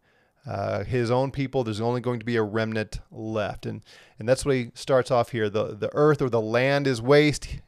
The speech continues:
Uh, the Lord devastates it. He distorts it, scatters its inhabitants. That would be exile. The people are like the priest, the servant like his master.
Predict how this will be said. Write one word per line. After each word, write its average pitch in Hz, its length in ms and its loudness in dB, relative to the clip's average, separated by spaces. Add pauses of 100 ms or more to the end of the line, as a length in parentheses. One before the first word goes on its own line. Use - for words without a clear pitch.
Uh, 107 340 -10
the 107 120 0
Lord 110 260 0
devastates 139 500 4
it. 139 160 -2
He 113 60 -6
distorts 151 500 0
it, 147 140 -4
scatters 135 580 2
its 135 140 -6
inhabitants. 123 580 2
That 104 160 -2
would 110 140 -6
be 110 260 -4
exile. 113 600 0 (500)
The - 80 -16
people 147 320 0
are 135 60 4
like 135 160 6
the 120 100 -2
priest, 156 360 0
the 120 60 -6
servant 139 300 -2
like 127 140 0
his 107 100 -4
master. 127 600 -2